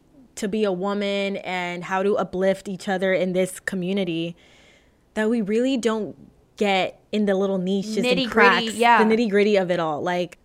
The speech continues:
Speaker 1: we need to talk about being good friends, how to not just uplift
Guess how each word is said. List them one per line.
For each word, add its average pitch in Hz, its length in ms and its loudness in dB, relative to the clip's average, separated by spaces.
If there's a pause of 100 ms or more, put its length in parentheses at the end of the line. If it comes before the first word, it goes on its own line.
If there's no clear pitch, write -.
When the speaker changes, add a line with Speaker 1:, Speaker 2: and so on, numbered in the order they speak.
Speaker 1:
we 208 140 0
need 294 120 2
to 330 100 0
talk 262 240 0
about 233 240 4
being 202 160 4
good 190 180 0
friends, 175 440 0
how 190 260 2
to 180 640 2 (680)
not 220 260 2
just 285 180 -2
uplift 208 760 0